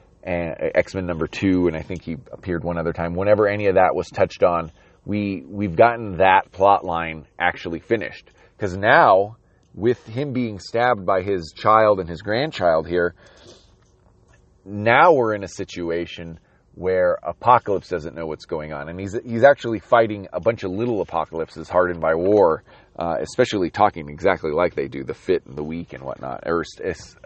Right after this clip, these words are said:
talking like Apocalypse does about the fit and the weak.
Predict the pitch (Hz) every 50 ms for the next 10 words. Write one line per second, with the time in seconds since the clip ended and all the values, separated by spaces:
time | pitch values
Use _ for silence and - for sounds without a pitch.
0 | - - - 104 98 - 95 85 82 85 90 - 76 76 - - 87 85 - -
1 | 76 71 - - - 69 67 67 67 - - - - - - - - - 76 92
2 | 87 82 - - 85 - - - 87 76 - - - 82 85 82 78 73 73 71
3 | 71 80 64 - _ - -